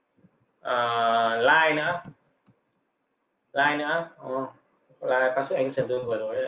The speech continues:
vừa nói rồi này. Ờ, ờ, thế tiếp, ờ, à, cái lệnh này, tí nữa tôi sẽ giới thiệu mọi người cái lệnh, ờ, ờ, liên quan, ờ, thôi rồi. Ờ,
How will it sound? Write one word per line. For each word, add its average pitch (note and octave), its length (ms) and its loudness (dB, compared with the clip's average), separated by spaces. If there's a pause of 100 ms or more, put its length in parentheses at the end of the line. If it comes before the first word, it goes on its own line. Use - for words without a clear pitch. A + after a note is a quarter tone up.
(240)
vừa A2+ 200 -4
nói A2+ 320 -8
rồi B2+ 160 2
này. A2+ 240 -4 (2750)
Ờ, A#2 360 0
ờ, B2+ 240 2
thế D3 120 4 (100)
tiếp, E3+ 200 4
ờ, C3 460 0 (760)
à, A#2+ 300 -2
cái C#3 100 2
lệnh C#3 100 0
này, B2 260 0
tí B2 100 -2
nữa C#3 120 4
tôi C3+ 100 2
sẽ C#3 140 0
giới C#3 360 2
thiệu C#3+ 180 2
mọi A2+ 140 -6
người G#2+ 180 -8
cái B2 100 2
lệnh, C3+ 180 0
ờ, A2 360 -4 (1600)
ờ, A#2+ 120 -10
liên B2 160 -4
quan, A#2+ 280 -2 (140)
ờ, A2+ 320 -4 (140)
thôi B2 100 2
rồi. - 100 -4 (600)
Ờ, - 180 -12